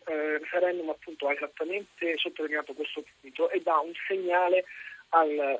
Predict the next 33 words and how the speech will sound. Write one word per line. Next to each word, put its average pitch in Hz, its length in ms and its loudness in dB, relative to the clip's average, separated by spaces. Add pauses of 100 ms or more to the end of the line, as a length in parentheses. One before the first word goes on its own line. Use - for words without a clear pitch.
(140)
al 147 160 -2
negoziato 147 640 4
con 151 140 4
l'esercito 143 280 -2
di 147 60 2
liberazione 151 260 0
nazionale 175 360 2
di 294 140 -10
come 185 260 0
questo 156 200 -2
negoziato 170 340 6
deve 160 220 4
essere 143 380 0
portato, 160 360 -2
iniziato 202 520 4
e 185 80 -10
portato - 340 -2
avanti, 131 460 -2
perché 156 340 -2 (480)
l'errore 208 280 10
fondamentale, 165 920 4
gli 180 200 0
errori 151 320 2
fondamentali 135 640 -2
fatti 131 680 0
de-, 139 480 -2
durante 147 400 2
il 139 60 -6
negoziato 139 720 -2
con 135 140 -6
le 156 80 -2
farc 160 320 -2
sono 143 180 -8